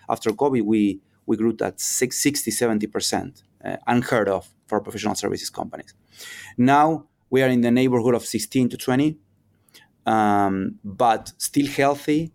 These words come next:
still acquiring new clients, still growing with the top companies that we've always worked with. And, you know, with this,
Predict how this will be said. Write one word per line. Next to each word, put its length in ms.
still 760
acquiring 560
new 160
clients, 720
still 680
growing 760
with 160
the 220
top 220
companies 340
that 140
we've 180
always 460
worked 260
with. 260
And, 380
you 120
know, 300
with 180
this, 240